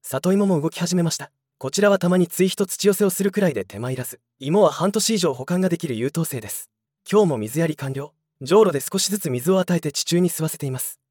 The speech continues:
粘土質なので地中が湿っていると水の吸い込みが悪くなるのですが、今回はいくらでも吸いますね。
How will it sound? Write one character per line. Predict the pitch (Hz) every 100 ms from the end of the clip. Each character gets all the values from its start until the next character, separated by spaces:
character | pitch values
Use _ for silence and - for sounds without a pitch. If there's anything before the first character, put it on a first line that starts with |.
| -
粘 | 131 170
土 | 220
質 | - 175
な |
の | 143
で | 113
地 | - -
中 | 170
が | 180
湿 | - 180
っ |
て | - 185
い |
る | 180
と | 139
水 | 110 113 131
の | 196
吸 | - 196
い |
込 | 202
み | 196
が |
悪 | 196 202
く | 165
な | 139
る |
の | 131
で | 117
す | -
が、 | 101
今 | - 180
回 | 180 139
は | 101
い | 117
く | 170
ら |
で | 180
も | 165
吸 | -
い | 151
ま |
す | -
ね。 | 120 -